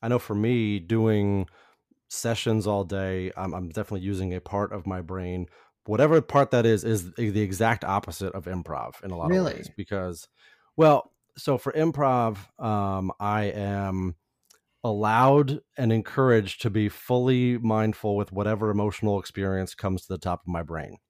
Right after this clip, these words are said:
Speaker 2: Mm-hmm.
Speaker 1: And when I'm in session, um, I can certainly acknowledge, and, and it's even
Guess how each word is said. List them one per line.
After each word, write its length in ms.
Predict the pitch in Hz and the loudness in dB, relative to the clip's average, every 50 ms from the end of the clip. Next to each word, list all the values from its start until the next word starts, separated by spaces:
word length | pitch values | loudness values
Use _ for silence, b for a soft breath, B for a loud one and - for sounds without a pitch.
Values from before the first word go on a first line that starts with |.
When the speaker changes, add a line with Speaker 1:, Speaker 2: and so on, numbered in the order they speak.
| _ _ _ _ _ _ - | _ _ _ _ _ _ -14
Speaker 2:
Mm-hmm. 340 | 147 135 127 131 135 78 67 - _ _ b b b b b b b b b b b | -12 -12 -12 -12 -14 -16 -18 -18 _ _ b b b b b b b b b b b
Speaker 1:
And 500 | - 110 110 107 110 110 107 107 107 - 123 | -2 0 2 2 2 2 2 2 0 0 0
when 100 | 123 117 | 2 2
I'm 120 | 120 117 | 4 4
in 80 | 113 113 | 2 2
session, 600 | - - 165 175 151 - - 107 98 107 135 135 b b b b b b b | 2 2 0 0 0 0 -2 -2 -2 -2 -2 -4 b b b b b b b
um, 420 | - 104 104 101 101 101 101 104 - - | -2 0 2 2 2 0 0 -2 -4 -6
I 120 | 107 127 | -6 -4
can 200 | 127 - 160 147 | -2 0 0 0
certainly 460 | 139 - - 180 208 196 180 156 143 | 0 0 -2 -2 0 0 0 0 0
acknowledge, 840 | 139 123 127 101 107 110 113 117 131 139 123 113 110 120 123 107 117 | 0 -2 -2 -2 0 0 2 2 2 4 4 2 2 0 -2 -8 -10
and, 240 | - 113 107 104 104 | -6 -4 -4 -4 -4
and 240 | - - 101 98 | -4 -4 -6 -6
it's 240 | 95 85 - - - _ _ _ - | -6 -8 -10 -12 -16 _ _ _ -16
even 380 | 104 98 82 90 87 82 73 | -14 -10 -8 -8 -8 -8 -10